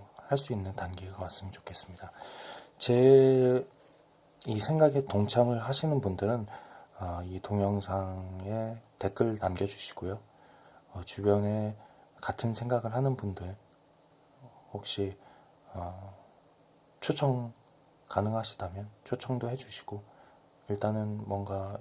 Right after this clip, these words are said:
일이 일어나려면 좀 많은 분들이 필-, 많은 분들의 도움이 필요할 것 같습니다. 여기까지 해서 마치도록 하겠고요. 어, 당분간,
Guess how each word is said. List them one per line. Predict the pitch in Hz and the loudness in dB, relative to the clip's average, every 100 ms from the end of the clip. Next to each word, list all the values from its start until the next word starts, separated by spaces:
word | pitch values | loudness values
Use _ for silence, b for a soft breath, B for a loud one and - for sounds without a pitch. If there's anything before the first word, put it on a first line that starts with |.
| 127 | -6
일이 | 101 101 101 | -6 -4 -4
일어나려면 | 104 101 110 95 87 90 107 107 B B B - | -4 0 0 0 -6 -8 -10 -12 B B B -16
좀 | - 98 95 | -10 -8 0
많은 | 92 107 113 107 | 2 2 -2 -4
분들이 | 98 90 101 | -6 -6 -8
필-, | - - - - | -10 -16 -20 0
많은 | 98 104 110 | 2 2 0
분들의 | 95 101 98 | -4 -6 -6
도움이 | - 104 101 98 | -2 0 0 -6
필요할 | - 135 120 | -2 0 0
것 | - | -6
같습니다. | 95 - 95 90 87 - - B B B B B - - - | -10 -10 -10 -10 -14 -16 -20 B B B B B -20 -20 -10
여기까지 | 95 98 - 104 101 | -8 -6 -4 -4 -4
해서 | 101 98 110 - 110 | -6 -6 -8 -4 -4
마치도록 | 92 - - 101 98 - 98 104 | -4 -4 -4 -4 -10 -8 -8 -6
하겠고요. | 113 110 - 104 117 B B B B B B B - | -8 -10 -6 -6 -6 B B B B B B B -14
어, | 101 92 92 92 95 - | -10 -10 -12 -14 -18 -8
당분간, | 95 101 107 107 104 98 95 95 95 92 95 95 | -4 -2 -2 -4 -4 -6 -6 -8 -10 -10 -12 -14